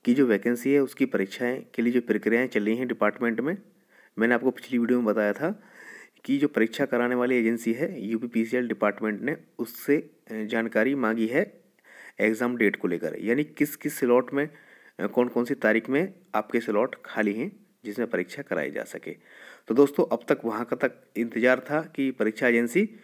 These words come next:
कौन कौन सी तारीख विभाग को भेजती है। तो दोस्तों जैसा कि, ए, ये जानकारी हमें कल ही प्राप्त हो गई थी और finally दोस्तों समय के अभाव की वजह से हम आपको वीडियो बनाकर जानकारी शेयर नहीं कर पाए। तो चलिए फिर दोस्तों इसी वीडियो में शेयर करेंगे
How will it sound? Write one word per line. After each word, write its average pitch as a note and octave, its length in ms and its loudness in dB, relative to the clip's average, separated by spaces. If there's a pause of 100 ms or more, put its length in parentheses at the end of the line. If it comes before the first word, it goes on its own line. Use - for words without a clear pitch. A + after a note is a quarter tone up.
(200)
कौन B2+ 160 4
कौन B2 160 0
सी B2 120 -4
तारीख A#2+ 380 2 (200)
विभाग G#2+ 260 0
को - 540 0
भेजती G2+ 400 -4
है। F2+ 200 -10 (460)
तो - 60 0
दोस्तों D#3 300 6
जैसा C#3+ 260 2
कि, F3 420 -4
ए, B2 500 0 (1160)
ये C3 200 4
जानकारी C#3+ 400 4
हमें D3+ 200 -2
कल A2+ 200 4
ही C3 100 4
प्राप्त C#3 340 0
हो C3 80 -2
गई C3+ 140 2
थी D3+ 100 0
और D3+ 120 2
finally B2+ 380 0
दोस्तों B2+ 240 -2
समय B2 240 -2
के A#2 120 0
अभाव G#2+ 240 2
की A2+ 140 -2
वजह A2+ 140 2
से A2 140 -4
हम A#2 120 0
आपको D#3 420 0 (140)
वीडियो A2 380 0
बनाकर A2 560 -2
जानकारी A2+ 440 -2
शेयर A#2+ 440 -4
नहीं G#2 280 -10
कर G2+ 180 -4
पाए। - 240 -8 (360)
तो C3+ 60 -2
चलिए D#3 180 4
फिर D#3+ 120 2
दोस्तों D#3+ 280 4
इसी D3 140 2
वीडियो C#3 220 6
में D3 80 2
शेयर C#3 220 2
करेंगे C3 380 0